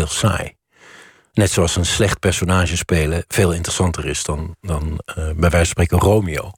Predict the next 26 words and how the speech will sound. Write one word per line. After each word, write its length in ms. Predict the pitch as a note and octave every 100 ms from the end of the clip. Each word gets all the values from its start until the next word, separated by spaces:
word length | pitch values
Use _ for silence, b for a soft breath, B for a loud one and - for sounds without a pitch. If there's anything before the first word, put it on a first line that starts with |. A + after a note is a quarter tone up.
| B B B B B
Romeo 360 | B G2 F#2+ E2
is 60 | D#2
natuurlijk 220 | - F#2
een 100 | - -
prachtige 300 | F#2 - D2
rol, 280 | D2 F2 G2
zeer 180 | - E2+
poëtisch, 560 | F2 C#2 D#2 A#2+ -
maar 320 | F#2+ F2 D2 - _
voor 200 | - F2+
een 60 | F2
jonge 220 | F#2 D#2
acteur 420 | A#1+ - F#2 D#2+ -
best 240 | F2+ -
moeilijk 300 | F#2+ G#2 -
om 80 | F2
te 80 | E2+
spelen. 440 | - G#2 - - _ _ _ _ b b b b _
Er 60 | -
is 120 | E2+
niet 120 | G2+
zoveel 280 | - F#2 F2
vlees 300 | A2 A2 D#2+
aan 60 | D2+
de 80 |
botten. 360 | D2+ D#2 - -